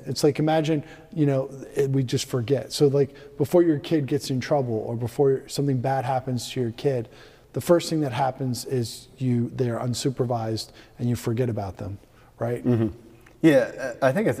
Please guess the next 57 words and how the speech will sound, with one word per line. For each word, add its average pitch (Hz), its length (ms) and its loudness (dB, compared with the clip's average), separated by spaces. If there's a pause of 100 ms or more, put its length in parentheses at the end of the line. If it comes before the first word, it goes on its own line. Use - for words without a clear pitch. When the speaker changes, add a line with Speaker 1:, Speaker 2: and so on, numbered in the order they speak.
Speaker 2:
I 120 80 -2
think 156 140 0
it's 123 80 -2
Saint 113 180 0
Thomas 107 220 -2
Aquinas 107 380 -2
talks 104 200 2
about 104 140 0
one 110 100 2
of 104 40 2
the 101 60 2
effects 101 300 0
of 95 80 -4
the 101 140 -2
fall 104 340 0
is 95 100 -6
forgetfulness 104 720 -4
of 92 100 -10
God, 98 300 -6 (640)
Speaker 1:
Oh, 113 120 -6
Speaker 2:
right? 120 200 6
'Cause 135 200 0
there's 120 340 0
this, 113 320 -2
there's 117 260 0
experience, 117 720 2
right? 113 200 2
Like, 113 160 -2 (100)
one 165 240 4
of 113 60 2
the 110 80 2
reasons 117 440 2
that 104 140 -2
we, 107 220 0 (300)
we 107 80 2
don't 131 220 2
pray 98 340 -2 (260)
all 101 140 4
the 139 120 0
Speaker 1:
Mm. - 40 -6
Speaker 2:
time 120 320 -6 (440)
is 120 120 -6
'cause 123 160 -4
we 127 80 0
just - 180 -10
forget. 160 320 -6 (420)
Speaker 1:
Yeah. 147 200 -2
Speaker 2:
Right? 113 280 2
Like, 113 260 0
and 127 160 0
it's 120 140 0
an 120 80 4
innocent, 123 460 0
like, 110 180 0
seemingly 123 560 2
innocent 113 400 -4
thing. 104 320 -4